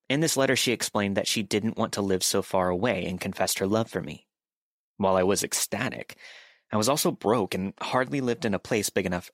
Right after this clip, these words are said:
for two people. I called her immediately and confessed my worries and the situation to her. Debbie was a bit disappointed at first, but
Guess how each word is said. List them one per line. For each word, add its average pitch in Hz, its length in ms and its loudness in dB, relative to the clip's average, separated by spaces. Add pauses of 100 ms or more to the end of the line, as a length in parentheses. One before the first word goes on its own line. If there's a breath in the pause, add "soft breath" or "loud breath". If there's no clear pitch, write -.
for 95 120 -8
two 92 200 -4
people. - 440 -6 (500)
I 110 120 2
called 113 320 2
her 131 120 2
immediately 101 680 2
and 98 160 -2
confessed 107 440 0
my 107 220 2
worries 113 580 2 (400)
and 107 200 0
the 113 60 0
situation 110 640 2
to 87 100 -4
her. - 220 -8 (960 loud breath)
Debbie 104 300 4
was 104 260 4
a 104 60 0
bit 110 240 0
disappointed 101 680 0
at 92 140 -4
first, - 400 -2 (300)
but - 120 2